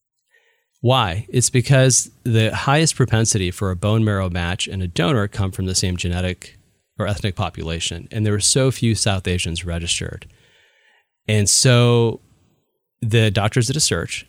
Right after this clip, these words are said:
and they said, "We're sorry, there's no match." And traditional therapies and modalities weren't working, and this is really only, the only solution to save your life.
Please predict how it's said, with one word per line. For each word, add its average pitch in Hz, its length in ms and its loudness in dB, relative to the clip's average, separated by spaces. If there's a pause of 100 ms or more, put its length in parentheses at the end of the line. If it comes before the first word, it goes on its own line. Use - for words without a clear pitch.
and 101 160 -2
they 98 80 0
said, 98 240 0
"We're 98 80 -2
sorry, 98 480 0 (800)
there's 104 260 0
no 90 120 -2
match." - 480 -6 (920)
And 107 180 2
traditional 123 380 4
therapies 98 500 0
and 98 100 -2
modalities 90 800 -2 (360)
weren't 110 280 0
working, 90 460 -4 (640)
and 117 100 6
this 117 160 4
is 113 160 2
really 107 380 2
only, 98 640 -2 (200)
the 104 140 -2
only 113 200 4
solution 92 420 -2
to 85 80 -4
save 82 240 -4
your 78 100 -6
life. - 340 -12